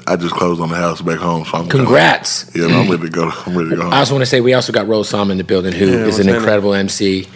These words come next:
Speaker 2: who's on a lot of, if people
Speaker 1: Mm-hmm.
Speaker 2: listen to you, they've heard him.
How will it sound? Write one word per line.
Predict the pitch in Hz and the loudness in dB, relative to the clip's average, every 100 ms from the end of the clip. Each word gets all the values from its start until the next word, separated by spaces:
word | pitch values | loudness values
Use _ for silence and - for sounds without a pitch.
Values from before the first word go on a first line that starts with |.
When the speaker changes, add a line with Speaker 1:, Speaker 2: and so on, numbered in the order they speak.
| - - - - | -20 -20 -20 -6
Speaker 2:
who's | 101 95 | -2 0
on | 98 98 | 2 2
a | |
lot | 98 98 | 2 2
of, | 98 - _ _ _ | 0 -2 _ _ _
if | - - | -8 -2
people | 92 92 | -2 0
Speaker 1:
Mm-hmm. | 98 | 0
Speaker 2:
listen | - 92 | -2 -4
to | |
you, | 92 95 | -2 -2
they've | 92 - | -4 -4
heard | 98 92 | -4 -2
him. | 98 92 | -4 -4